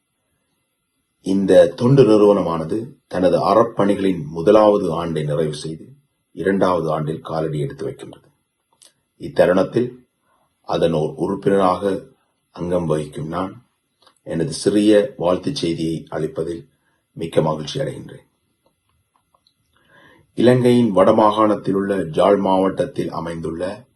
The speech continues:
புனித பத்திரிசியார் கல்லூரியின் இரண்டாயிரத்தி இரண்டாம் ஆண்டு அணி நண்பர்கள்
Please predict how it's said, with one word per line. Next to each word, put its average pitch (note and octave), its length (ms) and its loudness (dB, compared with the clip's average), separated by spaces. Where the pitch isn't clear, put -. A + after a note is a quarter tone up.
புனித - 260 0
பத்திரிசியார் G#2+ 580 0
கல்லூரியின் F2 500 -2
இரண்டாயிரத்தி F#2+ 480 0
இரண்டாம் F2+ 440 -2
ஆண்டு D#2+ 200 -4
அணி D#2 160 -6
நண்பர்கள் D#2 560 -12